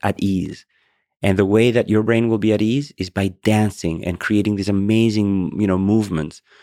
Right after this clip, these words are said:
or creating these amazing paintings, or creating,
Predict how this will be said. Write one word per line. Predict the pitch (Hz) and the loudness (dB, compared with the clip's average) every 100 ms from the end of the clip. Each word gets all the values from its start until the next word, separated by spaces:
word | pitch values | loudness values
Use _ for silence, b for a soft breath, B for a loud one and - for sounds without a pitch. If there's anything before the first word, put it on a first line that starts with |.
| b b b | b b b
or | 95 98 92 | 0 2 2
creating | 92 101 101 104 | 2 0 2 2
these | |
amazing | 98 101 101 | 2 2 0
paintings, | 98 110 110 98 87 87 | 0 0 0 0 -4 -4
or | |
creating, | - 98 95 98 98 92 90 - | -6 0 2 2 0 -2 -6 -10